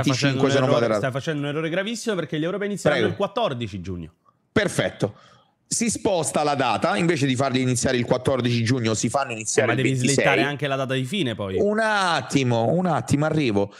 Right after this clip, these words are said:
Speaker 2: Li fai iniziare il ventisei giugno al posto del quattordici giugno. Ti trovi?
Speaker 1: Sì.
Speaker 2: Tu dall'otto giugno, dall'otto, attenzione, dall'otto di giugno al diciotto di giugno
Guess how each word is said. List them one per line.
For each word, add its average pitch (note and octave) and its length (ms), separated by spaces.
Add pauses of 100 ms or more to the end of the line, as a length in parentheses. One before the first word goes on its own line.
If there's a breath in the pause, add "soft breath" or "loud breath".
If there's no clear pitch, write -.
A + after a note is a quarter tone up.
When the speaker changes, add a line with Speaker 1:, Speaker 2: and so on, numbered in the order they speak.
(120)
Speaker 2:
Li D#3 180
fai A3 240
iniziare D#3 480
il B2 80
ventisei A#2+ 480
giugno A2+ 260
al G#2+ 60
posto A2 300
del G#2+ 140
quattordici G2+ 600
giugno. E2+ 400 (280)
Ti D3+ 100
trovi? C#3 420
Speaker 1:
Sì. B2 440
Speaker 2:
Tu C4+ 160
dall'otto A3+ 800
giugno, G#2 640 (520)
dall'otto, F#3+ 720
attenzione, B2+ 600
dall'otto G#3 760
di F#3+ 160
giugno G2+ 520 (480 soft breath)
al G3 420
diciotto A3 800
di B2 160
giugno G#2+ 540